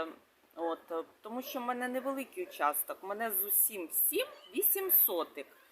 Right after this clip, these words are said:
Ну, і ще ж городину я саджаю,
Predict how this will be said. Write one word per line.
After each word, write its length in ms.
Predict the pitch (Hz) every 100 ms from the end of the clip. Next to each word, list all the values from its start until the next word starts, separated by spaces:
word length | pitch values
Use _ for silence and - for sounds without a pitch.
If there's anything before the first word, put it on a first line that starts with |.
| - _ _ - - 233
Ну, 200 | 294 - -
і 140 | 190 185
ще 240 | - 180
ж 100 | 175
городину 540 | 175 214 339 427 427 294
я 200 | 180 151
саджаю, 760 | - 147 - - 139 139 147